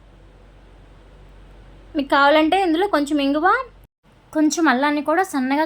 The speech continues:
కట్ చేసుకొని ఇందులో యాడ్ చేసుకోవచ్చు. అలాగే వన్ టేబుల్ స్పూన్ జీలకర్ర, వన్ టేబుల్ స్పూన్ ఆవాలు వేసుకోవాలి. ఒక రెండు మూడు ఎండుమిర్చిని కూడా ఇలా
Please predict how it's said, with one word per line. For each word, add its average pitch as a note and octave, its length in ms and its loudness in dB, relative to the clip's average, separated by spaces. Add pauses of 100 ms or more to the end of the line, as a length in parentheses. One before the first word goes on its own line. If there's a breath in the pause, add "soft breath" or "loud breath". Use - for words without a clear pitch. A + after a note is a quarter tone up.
కట్ B3+ 180 -4
చేసుకొని C#4+ 360 -4 (120)
ఇందులో E4 220 0 (120)
యాడ్ C4 240 2
చేసుకోవచ్చు. B3+ 540 -6 (1160)
అలాగే D4 340 2
వన్ C#4+ 180 0
టేబుల్ C#4 240 -2
స్పూన్ D4+ 260 -2
జీలకర్ర, C#4+ 400 -2
వన్ E4 140 -2
టేబుల్ C4 220 -4
స్పూన్ D4 240 -4
ఆవాలు C4 280 0
వేసుకోవాలి. B3 580 -2 (1000)
ఒక C#4 160 0
రెండు C#4 200 2
మూడు D4+ 260 2
ఎండుమిర్చిని D4 520 0
కూడా E4+ 200 2
ఇలా F#4 120 2